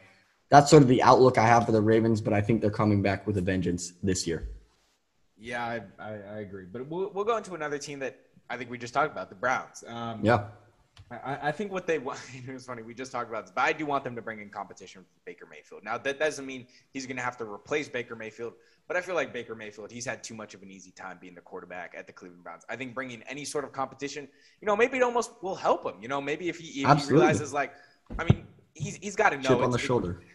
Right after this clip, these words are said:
Speaker 2: it, yeah, it, it's close to the end of his career if he doesn't, you know, step it up or have,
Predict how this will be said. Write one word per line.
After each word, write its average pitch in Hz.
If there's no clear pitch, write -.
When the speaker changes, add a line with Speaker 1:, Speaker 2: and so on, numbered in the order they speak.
Speaker 2:
it, 123
yeah, 127
it, 131
it's 147
close 160
to 143
the 127
end 123
of 104
his 110
career 113
if 95
he 110
doesn't, 104
you 101
know, 87
step 110
it 107
up 113
or 95
have, 95